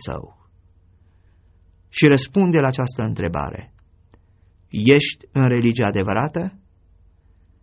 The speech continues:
Ai tu adevărata credință în inimă? Ești un om mântuit? Dacă realizezi că nu ești în religia adevărată, hotărăște-te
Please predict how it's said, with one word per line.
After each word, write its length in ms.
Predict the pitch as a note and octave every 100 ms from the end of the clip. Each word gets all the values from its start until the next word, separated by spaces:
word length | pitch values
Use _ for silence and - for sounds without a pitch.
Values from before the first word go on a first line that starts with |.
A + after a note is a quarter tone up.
| _ _ _ _ _ _ _ _ _
Ai 260 | - F3+ E3+
tu 140 | D#3+
adevărata 520 | D#3 D3+ D3 D3 D3 C3
credință 500 | B2+ A#2+ C3+ B2+ A2+
în 80 | G#2
inimă? 580 | B2+ D3+ E3+ F#3+ G#3+ - _ _ _ _ _ _ _ _ _ _
Ești 460 | - C#3+ G#3+ - F3+
un 100 | E3+
om 160 | E3
mântuit? 600 | C3+ C3+ C3 A#2 F#3+ - - - _ _ _ _ _ _ _ _ _ _ _ _
Dacă 600 | - C#3+ C3 C3 A#2 - -
realizezi 1040 | C3 B2 C3 A#2+ A#2 A2 C#3 D3+ F#2+ - - - - _ _ _ _ _ _ _ _ _ _
că 120 | - D3
nu 160 | G3
ești 280 | A3 E3+ -
în 60 | B2+
religia 340 | A#2+ A#2+ G2+
adevărată, 480 | G2 G2+ G2+ F#2 A2
hotărăște-te 920 | E3 D#3+ D3 F3 C3+ - - -